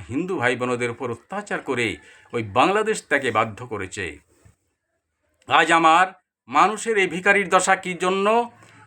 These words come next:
উনিশশো বাহাত্তর সালে শ্রীমতী ইন্দিরা গান্ধীর নেতৃত্বে এই ভারতবর্ষ বাংলাদেশের কা-, কাছে আত্মসমর্পণ এবং বাংলাদেশের সমস্ত রাজনৈতিক দল এবং ওই সরকার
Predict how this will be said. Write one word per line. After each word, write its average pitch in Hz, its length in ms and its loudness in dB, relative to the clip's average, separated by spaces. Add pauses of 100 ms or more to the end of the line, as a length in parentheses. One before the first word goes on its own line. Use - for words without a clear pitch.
(120)
উনিশশো 175 360 4
বাহাত্তর 208 400 0
সালে 190 560 6 (480)
শ্রীমতী 143 360 2
ইন্দিরা 151 320 4
গান্ধীর 143 300 4
নেতৃত্বে 147 680 0 (340)
এই 202 160 6
ভারতবর্ষ 214 600 4 (560)
বাংলাদেশের 190 600 -6
কা-, 170 420 4
কাছে 170 220 2
আত্মসমর্পণ 180 960 0 (420)
এবং 185 360 4
বাংলাদেশের 233 840 4
সমস্ত 262 600 0
রাজনৈতিক 226 600 4
দল 185 360 4 (380)
এবং 139 240 -2
ওই 143 80 -4
সরকার 151 600 2